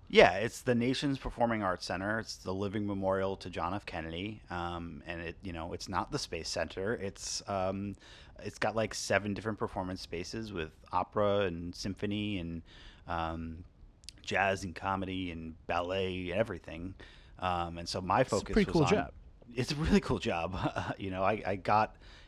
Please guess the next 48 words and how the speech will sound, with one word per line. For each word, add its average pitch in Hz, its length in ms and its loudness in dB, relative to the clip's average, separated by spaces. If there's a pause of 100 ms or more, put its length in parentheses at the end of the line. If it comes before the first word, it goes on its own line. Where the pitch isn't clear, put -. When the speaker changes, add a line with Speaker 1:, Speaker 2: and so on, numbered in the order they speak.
(120)
Speaker 1:
in 104 200 -2
an 196 180 2
internship 113 600 2 (160)
right 101 180 2
out 95 160 6
of 87 60 0
college, 104 640 4
and 92 180 -2
then 87 140 -4
I 87 100 -2
kinda 101 180 -4
moved 95 540 -4
through 98 220 0
a - 20 -2
different, 95 340 -8
a - 40 -16
bunch 104 180 0
of - 60 -10
different 95 240 -4
departments 123 560 4 (340)
before 107 240 2
I 95 60 4
got 95 100 2
into 92 160 -2
marketing, 104 560 4
and 92 500 -2
I 98 140 0
settled 95 400 2
in, 90 180 0
in 87 120 -4
comedy 92 440 -2
and 87 120 -2
jazz 113 420 6
there, 90 400 -2 (520)
which, 101 220 -2
like, 87 340 4 (260)
tangentially 95 640 0 (120)
gave 92 180 -2
me 90 80 -2
probably 90 340 0
the, 85 140 -6 (240)
the 92 80 -8
coolest, - 560 6 (200)
uh, 87 280 2
story 92 400 2
of 82 80 2
my 85 140 0
lifetime 80 640 -2